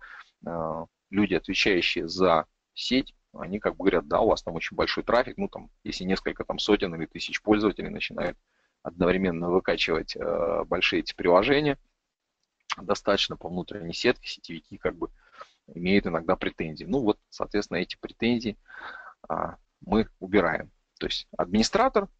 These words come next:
теперь отвечает только за выкладывание небольших файликов и уже просто настройки политик.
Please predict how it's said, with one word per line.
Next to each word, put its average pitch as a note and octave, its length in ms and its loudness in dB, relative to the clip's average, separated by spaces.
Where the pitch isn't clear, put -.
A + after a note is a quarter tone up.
теперь - 280 4
отвечает - 540 2
только G2 300 2
за F#2 140 4
выкладывание F2 500 4
небольших F#2+ 460 2
файликов E3+ 440 4
и C3+ 300 0
уже G2+ 480 2
просто - 260 0
настройки G2+ 500 2
политик. F2 400 -2